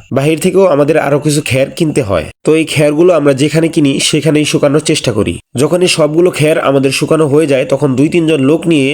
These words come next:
আমরা এগুলোকে বাড়িতে এনে তারপর একসাথে পালা দেই। ক্ষেতের মধ্যে আমরা যে পালাগুলো দেই, সেই পালাগুলো আমি নিজেই দেই। আমাদের বাড়িতে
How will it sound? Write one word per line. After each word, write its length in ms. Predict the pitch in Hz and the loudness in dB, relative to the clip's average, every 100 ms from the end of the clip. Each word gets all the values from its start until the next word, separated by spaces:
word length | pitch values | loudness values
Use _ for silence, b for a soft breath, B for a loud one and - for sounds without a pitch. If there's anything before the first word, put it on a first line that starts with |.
| - | -2
আমরা 240 | - 139 | -2 0
এগুলোকে 380 | 139 135 143 147 | 2 2 0 0
বাড়িতে 340 | 139 135 156 160 135 | 0 0 0 0 0
এনে 180 | 135 156 | 0 -2
তারপর 300 | 143 131 139 | -2 -2 0
একসাথে 380 | 127 - 135 127 | 0 -2 -4 -2
পালা 220 | 123 113 | 0 0
দেই। 180 | 92 90 107 - | -2 -4 -8 -4
ক্ষেতের 280 | 151 156 185 | -2 0 2
মধ্যে 220 | 180 151 | 2 0
আমরা 200 | 135 147 | 2 2
যে 100 | 135 | 0
পালাগুলো 400 | 151 147 160 160 | 0 0 0 0
দেই, 200 | 139 127 151 | 0 0 0
সেই 200 | 160 143 | -2 0
পালাগুলো 400 | 147 151 147 143 - | 0 0 2 2 2
আমি 140 | 143 | 0
নিজেই 340 | 135 139 139 127 | 0 2 0 0
দেই। 220 | 101 87 95 - - | -2 -4 -8 -16 -8
আমাদের 320 | 120 135 156 170 | -2 0 0 0
বাড়িতে 320 | 185 185 | 0 0